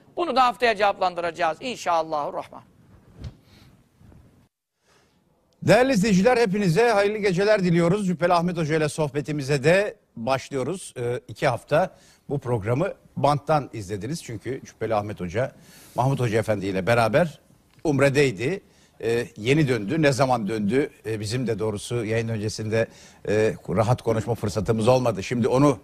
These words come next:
Speaker 2: e, kendisine soracağız ve neler oldu, neler yaşandı, onları, e, sizlerle paylaşalım istiyoruz. Efendim, hoş geldiniz.
Speaker 1: Hoş bulduk efendim, sağ olun.
Speaker 2: İki türlü hoş geldiniz. Hem,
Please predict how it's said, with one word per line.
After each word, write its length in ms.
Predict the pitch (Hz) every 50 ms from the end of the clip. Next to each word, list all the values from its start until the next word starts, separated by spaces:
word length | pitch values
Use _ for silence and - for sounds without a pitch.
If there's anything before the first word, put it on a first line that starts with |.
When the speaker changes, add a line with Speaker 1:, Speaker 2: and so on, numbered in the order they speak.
| - - -
Speaker 2:
e, 280 | 95 104 101 98 98 87
kendisine 440 | - 98 98 98 85 - 92 95 92
soracağız 540 | - 98 92 90 85 110 120 156 139 - 104
ve 180 | 117 120 - - - - - - _ -
neler 280 | - 110 113 117 123 120
oldu, 300 | 107 98 95 95 110 104
neler 240 | 101 101 110 110
yaşandı, 520 | 107 101 92 - 107 98 101 95 123 139 - - - - - -
onları, 360 | - 110 120 131 135 143 139 - -
e, 200 | 117 113 113 110
sizlerle 360 | - - 110 107 120 143 160
paylaşalım 460 | - 131 120 117 110 - 123 120 110
istiyoruz. 320 | 101 - - 98 92 90 98
Efendim, 220 | 104 127 156 139
hoş 140 | 143 147 -
geldiniz. 420 | 147 135 113 87 90 87 - -
Speaker 1:
Hoş 200 | 185 202 190 -
bulduk 240 | 208 202 202 196 170
efendim, 340 | 180 175 175 175 175 170 143
sağ 140 | - - 175
olun. 80 | 170 165
Speaker 2:
İki 100 | 165 135
türlü 180 | - 131 120 117
hoş 180 | 110 110 -
geldiniz. 400 | - 104 104 90 110 135 151 -
Hem, 200 | 123 123 123 117